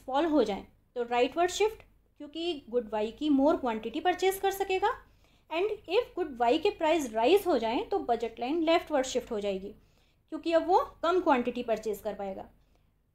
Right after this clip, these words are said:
अतः प्राइस राइज होने से कंज्यूमर कितनी क्वांटिटी? कम क्वांटिटी परचेज कर पाएगा, क्योंकि उसकी रियल इनकम कम हो जाएगी। So friends, that's all about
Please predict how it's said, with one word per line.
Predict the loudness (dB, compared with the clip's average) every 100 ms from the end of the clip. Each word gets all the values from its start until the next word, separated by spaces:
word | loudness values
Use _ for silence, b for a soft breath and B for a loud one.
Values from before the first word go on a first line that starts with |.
| -10
अतः | -2 0 2
प्राइस | 6 6 6
राइज | 6 6 4
होने | -4 -2
से | -2
कंज्यूमर | -2 -4 -4 2 2 2 -8 _ _ _ _ _
कितनी | -12 -8 -4
क्वांटिटी? | -2 -2 0 0 0 0
कम | 0
क्वांटिटी | 2 0 0 -4 0 0 0 -6
परचेज | -4 2 0 0
कर | -10
पाएगा, | -10 -10 -10
क्योंकि | -10 -10
उसकी | -12 -2 -2 B B B B
रियल | -2 2 4
इनकम | 4 4 0
कम | -4 -6
हो | -6
जाएगी। | -6 -8 -16 _ _ _ _ _ _ _
So | -12
friends, | -4 2 4 2 -2 -10
that's | -8 -8 0
all | 4 4 6
about | 4 4